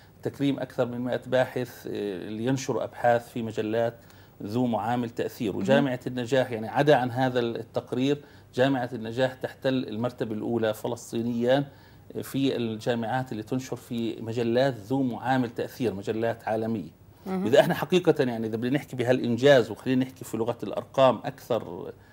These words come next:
Speaker 2: مهم.
Speaker 1: آه، دقة، آه، في فلسطين، آه، تقريبًا سبعة آلاف وثمانمئة باحث.
Speaker 2: مهم.
Speaker 1: جامعة النجاح إلها حصة من هدول تقريبًا خمسة وعشرين في المية، جامعة النجاح
Speaker 2: بس
Speaker 1: وحدها.
Speaker 2: سبعة آلاف بحث
Speaker 1: تق-،
Speaker 2: بفلسطين؟
Speaker 1: في فلسطين.
Speaker 2: أها.
Speaker 1: في إحنا هون حتى نكون أكثر دقة،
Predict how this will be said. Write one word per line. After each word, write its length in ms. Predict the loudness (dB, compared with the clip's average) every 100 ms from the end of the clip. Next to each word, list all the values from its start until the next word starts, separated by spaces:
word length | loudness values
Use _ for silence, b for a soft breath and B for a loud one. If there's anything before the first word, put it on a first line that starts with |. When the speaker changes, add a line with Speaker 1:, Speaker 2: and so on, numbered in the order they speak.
| b
Speaker 2:
مهم. 200 | -6 -6 -4
Speaker 1:
آه، 340 | -4 -4 -4
دقة، 600 | 2 2 2 6 6 6 0 b b b -10 -2
آه، 400 | 0 0 -2 -8 -12
في 120 | -4
فلسطين، 840 | 2 6 4 2 2 4 4 2 -2 -8
آه، 80 | -8
تقريبًا 580 | -8 -2 0 4 2 2
سبعة 260 | -2 -2 2
آلاف 180 | 0 0
وثمانمئة 400 | -4 0 0 0
باحث. 280 | -4 -6 -8 -14 -20 -20 b b b -12 -4
Speaker 2:
مهم. 200 | -2 0
Speaker 1:
جامعة 380 | 2 2 2 -2
النجاح 720 | -4 -2 2 6 6 4 -4 -2
إلها 220 | 2 2
حصة 380 | 0 -6 -6 -4
من 160 | -4 -2
هدول 520 | 2 4 6 4 2
تقريبًا 420 | -2 -6 -4 -2
خمسة 360 | -4 -6 -4 -6
وعشرين 280 | -6 -6 -6
في 80 |
المية، 280 | -4 -4 -4
جامعة 220 | -4 -4 -6
النجاح 280 | -6 0 2
Speaker 2:
بس 180 | 2 2
Speaker 1:
وحدها. 60 |
Speaker 2:
سبعة 240 | 4 4 2
آلاف 160 | 0 0
بحث 220 | -4 -6 -8
Speaker 1:
تق-، 100 | -10
Speaker 2:
بفلسطين؟ 400 | -6 -4 -2 -2
Speaker 1:
في 120 | 0
فلسطين. 680 | 4 4 2 -2 0 0 0
Speaker 2:
أها. 180 | -6 -8
Speaker 1:
في 300 | -4 -2 0
إحنا 180 | 2
هون 240 | 4 4 2
حتى 220 | -2 -8
نكون 360 | -4 -4 -4 -6
أكثر 240 | -2 -2
دقة، 540 | 0 -2 4 4 4